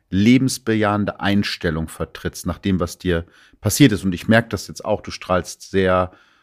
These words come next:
viel Ruhe aus und du bist ein humorvoller Mensch, das merkt man auch. Also es kommt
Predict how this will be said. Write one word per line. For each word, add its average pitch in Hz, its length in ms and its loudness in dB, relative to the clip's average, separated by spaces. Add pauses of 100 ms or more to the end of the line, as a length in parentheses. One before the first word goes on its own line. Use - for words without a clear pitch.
(140)
viel - 220 -4
Ruhe 107 480 0
aus 135 460 -2
und 113 200 -2
du 104 80 -6
bist 104 260 -6
ein 95 240 2
humorvoller 104 560 2
Mensch, 143 280 0
das - 180 -8
merkt 104 280 -2
man 98 120 0
auch. 101 300 -2
Also 113 160 -4
es 98 120 -10
kommt 107 240 -4